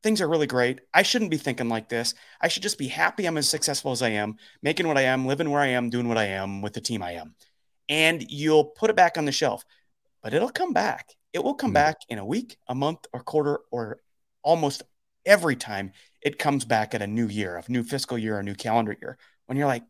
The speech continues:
Speaker 1: "I don't know, a year ago I kinda felt this way. Now I, now I feel it even more. Is this, am I still gonna be here in a year from now? I wonder." That is, that is you telling yourself that maybe you should show up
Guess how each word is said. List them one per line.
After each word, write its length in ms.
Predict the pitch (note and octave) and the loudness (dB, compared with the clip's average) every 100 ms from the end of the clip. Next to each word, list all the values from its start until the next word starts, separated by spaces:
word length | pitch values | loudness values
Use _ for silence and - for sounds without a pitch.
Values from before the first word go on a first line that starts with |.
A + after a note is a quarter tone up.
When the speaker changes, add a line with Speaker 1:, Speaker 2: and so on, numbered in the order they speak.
| _ _ _ _ - | _ _ _ _ -12
Speaker 1:
"I 80 | A#3+ | -10
don't 220 | - B3+ | -4 -2
know, 100 | D3 | -2
a 60 | D3 | -2
year 300 | B2 G#3+ A#3 | -2 -2 0
ago 220 | C#3 G2 | -2 -6
I 100 | F#2 | -8
kinda 240 | - G2 | -12 -14
felt 260 | - G#2+ - | -8 -10 -8
this 180 | A2 B2+ | -10 -6
way. 160 | C#3+ | -6
Now 200 | D#3+ G3 | -4 -2
I, 100 | G#3+ - _ _ - | -2 -6 _ _ -4
now 100 | D3+ | 0
I 60 | A#3 | 0
feel 200 | A#3+ A3 | 2 2
it 80 | G3 | 2
even 200 | F3 C#3 | -2 0
more. 340 | F3+ D#3+ G2 - _ - | 0 -2 -4 -14 _ -10
Is 160 | C3 | -8
this, 300 | - A3 A#3 - _ - | 4 6 6 0 _ -2
am 180 | D3 | 2
I 160 | E3+ G#3+ | 2 2
still 240 | G#3+ C4+ | 0 -2
gonna 160 | C#4 C4 | 0 -2
be 220 | B2 D#3 | 0 -4
here 200 | F#3 B3+ | 0 0
in 80 | G#3+ | 0
a 40 | A2 | -2
year 220 | G2 D#3 | -2 -4
from 180 | - A3+ | -4 -6
now? 360 | A3+ D4+ C4 | -6 -8 -10
I 100 | - | -4
wonder." 400 | E3 B3 A3 G#2 - - - - - A#2 | -2 2 2 2 -2 -20 -20 -20 -18 2
That 320 | D#3+ B3 - G#3 | 6 8 6 4
is, 300 | G#3+ E3+ - _ _ C3+ | 4 2 -4 _ _ -2
that 280 | D#3+ G#3+ - | 4 4 4
is 320 | B3 A3 - _ _ A#2+ | 4 4 0 _ _ -20
you 640 | B2+ E3 G#3+ B3+ D#4 D#4 _ | -8 0 2 4 2 0 _
telling 420 | - G3+ G3 G3 F3 | 0 2 2 0 0
yourself 720 | D#3+ - E3+ B2+ F#2+ - - _ _ _ _ | 0 2 4 4 2 -8 -18 _ _ _ _
that 240 | C3 - | -2 -2
maybe 360 | B2 B2+ G3+ F4+ | -2 0 0 0
you 200 | D4+ A3+ | -4 -2
should 220 | - D3+ | -2 -4
show 320 | - - B2+ | -4 0 2
up 240 | A#2 - | 0 -4